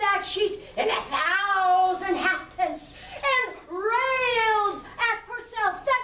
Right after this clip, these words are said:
she should write to someone who would flout her and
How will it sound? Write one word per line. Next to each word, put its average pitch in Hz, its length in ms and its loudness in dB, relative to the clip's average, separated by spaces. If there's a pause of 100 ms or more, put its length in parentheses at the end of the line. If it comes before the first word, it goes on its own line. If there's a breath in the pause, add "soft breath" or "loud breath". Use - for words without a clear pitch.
she 508 300 -10
should 415 280 -4
write 466 640 0
to 453 120 -14 (100)
someone 415 840 -2 (800 loud breath)
who - 80 2 (160)
would 494 180 -8 (140)
flout 554 640 -2
her 349 220 2
and 494 240 -8